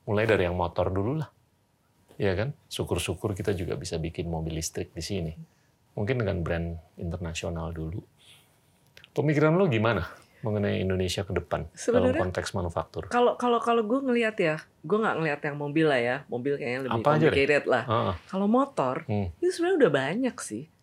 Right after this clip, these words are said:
Speaker 1: Iya.
Speaker 2: di, di Indonesia gitu
Speaker 1: Siap.
Speaker 2: ya, yang, yang mulai gitu. Dan sebenarnya mereka juga banyak yang, yang, eh, apa, yang lokal-lokal,
Speaker 1: Hmm.
Speaker 2: eh,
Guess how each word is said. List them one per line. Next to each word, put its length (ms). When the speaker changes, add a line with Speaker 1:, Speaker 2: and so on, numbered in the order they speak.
Speaker 1:
Iya. 260
Speaker 2:
di, 460
di 160
Indonesia 720
gitu 240
Speaker 1:
Siap. 80
Speaker 2:
ya, 160
yang, 400
yang 640
mulai 480
gitu. 400
Dan 320
sebenarnya 560
mereka 320
juga 320
banyak 400
yang, 400
yang, 420
eh, 380
apa, 420
yang 160
lokal-lokal, 880
Speaker 1:
Hmm. 180
Speaker 2:
eh, 300